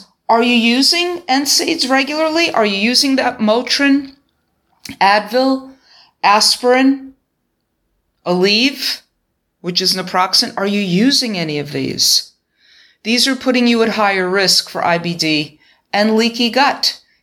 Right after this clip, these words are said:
It loosens up those tight junctions in the G I tract. This is not a good thing. Another very important thing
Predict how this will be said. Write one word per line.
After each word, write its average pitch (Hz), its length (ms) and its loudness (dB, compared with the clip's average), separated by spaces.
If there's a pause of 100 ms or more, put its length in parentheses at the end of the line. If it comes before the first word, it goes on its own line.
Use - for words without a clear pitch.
(100)
It 196 180 -2
loosens 233 460 0
up 254 180 -6
those 208 380 -2
tight 202 420 -4
junctions 190 800 -2
in 208 240 -2
the 208 80 0
G 196 260 -2
I 208 200 2
tract. 220 480 -2 (400)
This 208 160 -4
is 214 120 0
not 214 160 0
a 202 60 -2
good 233 240 -2
thing. - 360 -6 (760)
Another 226 380 2
very 254 680 2
important 175 540 -2
thing 135 520 -6